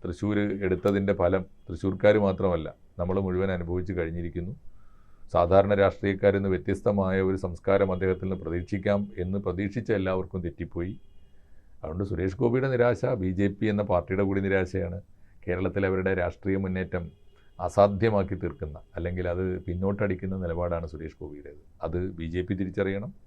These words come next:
അതോടൊപ്പം സുരേഷ് ഗോപിയെപ്പോലെ ഒരു പൊതുപ്രവർത്തകനെ കറക്റ്റ് ചെയ്യാൻ കേരളത്തിൻ്റെ പ്രതിപക്ഷ മനസ്സും ശക്തിപ്പെടണം. ജനങ്ങൾ അദ്ദേഹത്തെ ക്രിട്ടിക്കലായിട്ട് കാണണം.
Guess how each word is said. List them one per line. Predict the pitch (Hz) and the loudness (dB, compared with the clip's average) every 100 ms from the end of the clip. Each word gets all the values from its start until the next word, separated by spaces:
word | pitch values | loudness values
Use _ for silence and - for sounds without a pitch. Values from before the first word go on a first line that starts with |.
| - - - - - - - - | -20 -10 -4 -4 -6 -12 -18 -10
അതോടൊപ്പം | 90 101 123 104 101 95 | 0 6 6 6 -2 -4
സുരേഷ് | 95 95 95 | 0 0 0
ഗോപിയെപ്പോലെ | 101 101 98 98 98 95 | 0 0 0 0 2 2
ഒരു | 92 | 2
പൊതുപ്രവർത്തകനെ | 92 92 90 95 92 90 90 90 87 | 0 0 -2 -2 -2 -2 -6 -4 -4
കറക്റ്റ് | 82 - 95 | -4 -4 -4
ചെയ്യാൻ | 87 85 80 | -4 -4 -4
കേരളത്തിൻ്റെ | 85 85 85 87 | -6 -4 -4 -6
പ്രതിപക്ഷ | 78 80 87 95 98 | -6 -6 -2 -2 -2
മനസ്സും | 90 85 - 80 - - - - | -4 -6 -10 -16 -16 -20 -20 -16
ശക്തിപ്പെടണം. | 76 87 78 78 80 - - - - - | -12 -10 -8 -8 -10 -14 -20 -20 -20 -2
ജനങ്ങൾ | 98 104 120 | 0 2 2
അദ്ദേഹത്തെ | 101 90 87 - | 2 2 0 -2
ക്രിട്ടിക്കലായിട്ട് | - 90 120 104 98 85 80 | -4 -4 0 2 2 2 -2
കാണണം. | 73 71 71 | -8 -10 -12